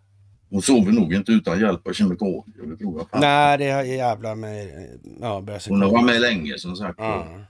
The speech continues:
Speaker 1: Det där är ett genombrott, det delar jag, så jag
Speaker 2: Ja.
Speaker 1: misstänker.
Speaker 2: Det här, här var en speciell grej, alltså.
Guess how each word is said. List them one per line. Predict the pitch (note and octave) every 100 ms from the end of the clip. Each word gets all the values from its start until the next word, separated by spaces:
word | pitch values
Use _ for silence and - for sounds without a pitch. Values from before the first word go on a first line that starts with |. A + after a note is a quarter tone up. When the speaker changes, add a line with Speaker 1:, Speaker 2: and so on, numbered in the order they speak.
| _
Speaker 1:
Det | F#2+ F2+ A2
där | A2
är | F#2+
ett | E2+
genombrott, | G#2 F#2 - D2 - - _
det | D2+
delar | F#2 F2 -
jag, | A#2+ A#2+ A2
så | C2+
jag | A#1+
Speaker 2:
Ja. | -
Speaker 1:
misstänker. | - - -
Speaker 2:
Det | B2
här, | F3+ A3+ F#3
här | A3
var | A3
en |
speciell | - A3 - C#3+ A2+
grej, | G#2 G2
alltså. | F2 G#2+ F#2 G2